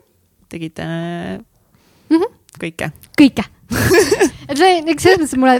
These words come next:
Speaker 2: väga meeldib, sest ma olen hästi introvertne inimene tegelikult. Mulle meeldib nagu enda aeg ja see on ka võib-olla, mille pärast ma olen hästi hea iseenda kuulamises, sest ma olen introvert, et mulle nagu meeldibki endaga aega veeta, mulle meeldibki endaga dialoogi pidada, <laughs> mulle meeldibki nagu. Aga jah, algul tegin üksi,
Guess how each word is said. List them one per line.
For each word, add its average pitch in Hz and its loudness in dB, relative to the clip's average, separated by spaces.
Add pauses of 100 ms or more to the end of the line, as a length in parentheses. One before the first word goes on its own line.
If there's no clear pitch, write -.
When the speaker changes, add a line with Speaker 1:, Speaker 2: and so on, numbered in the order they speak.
Speaker 2:
väga 277 2
meeldib, 254 2
sest - -10
ma 233 4
olen 233 2
hästi 226 -2
introvertne 220 0
inimene 247 4
tegelikult. 294 0 (300)
Mulle 214 4
meeldib 214 4
nagu 208 -4 (240)
enda 220 8
aeg 208 -4
ja 214 0
see 247 4
on 233 6
ka 233 4
võib-olla, 220 4
mille 214 4
pärast 220 -2
ma 220 2
olen 208 2 (540)
hästi 226 2
hea 226 4
iseenda 214 2
kuulamises, 214 0
sest - -20
ma 208 -4
olen 214 -2
introvert, 208 -6
et 196 -8
mulle 208 0
nagu 214 -2
meeldibki 208 2
endaga 196 -6
aega 196 -12
veeta, 196 -10
mulle 208 -4
meeldibki 208 -4
endaga 202 -4 (180)
dialoogi 214 -2
pidada, 220 2
<laughs> 294 4
mulle 311 4
meeldibki 254 4
nagu. 226 -2 (840)
Aga 233 6
jah, 262 4 (180)
algul 302 6
tegin 285 6
üksi, 330 4